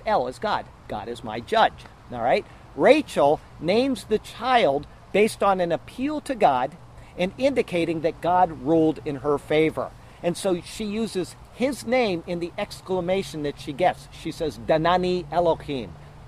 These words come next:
God has judged my case." But unlike Leah, this is an in-, uh, uh, important point we're gonna make here. Unlike Leah, she had her four sons and she invoked the name of the Lord,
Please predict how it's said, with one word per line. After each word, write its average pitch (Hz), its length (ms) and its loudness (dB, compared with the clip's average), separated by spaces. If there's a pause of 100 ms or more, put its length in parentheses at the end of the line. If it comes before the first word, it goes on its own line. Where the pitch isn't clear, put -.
(180)
God 160 180 2
has 135 100 -6
judged 143 380 -4
my 127 180 -6
case." 127 500 -10 (420)
But 160 160 -2
unlike 294 580 2
Leah, 180 420 4 (340)
this - 180 -8
is 196 100 -8
an 208 100 -2
in-, 208 180 -6 (120)
uh, 151 340 2
uh, 139 220 -4
important 160 600 -2
point 226 240 -2
we're 143 100 -6
gonna 143 180 -2
make 156 280 2
here. 107 220 -8 (220)
Unlike 233 380 -2
Leah, 247 280 -2 (300)
she 208 200 -8
had 226 180 2
her 220 80 0
four 220 260 0
sons 190 320 -6
and 151 120 -8
she 180 180 -10
invoked 165 420 -2
the 165 80 -6
name 151 380 -4
of 135 140 -8
the 131 120 -8
Lord, 135 360 -2